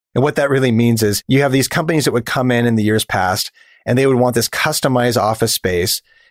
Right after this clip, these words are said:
And you have a landlord that would spend seventy to a hundred plus dollars per foot building it out for them. Five years later, you kind of tear it out and start all over again because the next company wants something different. And the land, and the way the market was working was it was conducive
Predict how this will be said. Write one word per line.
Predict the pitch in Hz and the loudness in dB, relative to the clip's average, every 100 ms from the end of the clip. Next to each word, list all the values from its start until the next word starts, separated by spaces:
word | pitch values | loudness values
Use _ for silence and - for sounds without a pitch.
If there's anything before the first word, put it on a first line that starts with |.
| - | 0
And | 120 | 2
you | |
have | 127 | 2
a | 113 | 2
landlord | 113 135 143 139 127 | 2 2 2 2 2
that | 113 | 0
would | 110 | -2
spend | - 120 113 | -2 -2 -2
seventy | - 143 143 143 135 | 0 0 2 2 2
to | 104 | 0
a | |
hundred | 87 - 147 143 113 | -2 -2 -2 -2 -4
plus | - 147 | -6 -4
dollars | - 135 139 - | -2 0 0 0
per | - | -2
foot | 110 - 135 98 | -2 0 -2 0
building | 123 131 143 | 0 2 2
it | 123 | 2
out | 120 113 | 0 0
for | 110 | -2
them. | 92 92 101 - | -2 -2 -6 -10
Five | - 139 160 160 | -4 0 0 2
years | 160 127 | 2 2
later, | 123 131 131 143 | 2 4 2 2
you | 123 110 | 0 -2
kind | 135 123 | -2 -2
of | - | -4
tear | - 139 | -2 2
it | 139 | 2
out | 131 123 | 2 0
and | 104 | -2
start | - 123 120 | -2 0 2
all | 117 | 2
over | 120 151 143 | 2 2 0
again | 104 101 | 0 -2
because | 110 127 120 | 0 -2 0
the | 127 | 0
next | 151 - | 0 -2
company | - 113 120 | -4 -2 0
wants | 120 123 | 0 0
something | 127 127 120 | 0 0 0
different. | 170 - 92 | 0 -2 -2
And | 135 | 0
the | 127 | 2
land, | 117 160 175 | 2 0 0
and | 139 123 | 0 2
the | |
way | 123 156 | 4 2
the | 143 | 2
market | 120 135 - 127 | 2 0 0 -2
was | 110 | -2
working | 120 165 165 120 | 0 0 2 0
was | 107 107 | 2 0
it | 120 | 0
was | 113 | -2
conducive | - 120 110 175 - 110 | -2 -2 2 0 0 -2